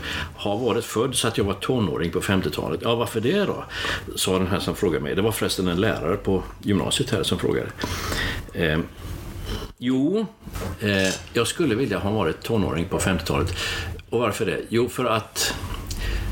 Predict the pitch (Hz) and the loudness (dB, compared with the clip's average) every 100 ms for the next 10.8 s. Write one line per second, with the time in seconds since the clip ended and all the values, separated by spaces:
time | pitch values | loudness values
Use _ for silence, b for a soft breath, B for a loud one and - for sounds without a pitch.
0 | B - - 120 78 71 - - - B | B -8 0 2 4 2 -2 -6 -10 B
1 | B B B - 101 135 170 127 110 117 | B B B -4 0 0 2 2 2 2
2 | 143 - - - 76 82 151 - - - | 0 -2 -10 -4 0 4 4 2 -4 4
3 | 107 - - - - B B B B B | 4 4 -6 -2 0 B B B B B
4 | - 117 165 135 98 170 175 - - 135 | -2 2 4 2 0 2 0 -2 -2 2
5 | 104 98 - - - 117 - 120 - 110 | 2 2 0 0 2 0 2 -2 0 -2
6 | - B B B B 147 139 135 175 156 | -2 B B B B -2 0 2 2 2
7 | 160 135 113 147 - 113 101 127 107 98 | 2 2 2 0 2 2 2 0 0 0
8 | - 101 95 95 - - 104 104 104 135 | 2 2 4 2 -2 -10 -4 0 2 2
9 | 165 127 104 113 113 - 113 120 139 151 | 0 2 2 2 0 0 0 2 2 2
10 | 143 - 64 - - - - | 2 0 0 0 0 2 0